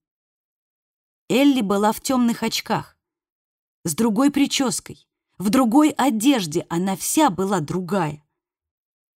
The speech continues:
«Он никак не может меня узнать», заверила она себя, опуская стекло. «Никак».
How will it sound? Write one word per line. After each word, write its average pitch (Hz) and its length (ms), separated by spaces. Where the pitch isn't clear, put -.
«Он 180 220
никак 233 480
не 185 140
может 175 340
меня 185 260
узнать», 190 540
заверила 190 640
она 190 200
себя, 214 320
опуская 180 460
стекло. 190 540
«Никак». 233 640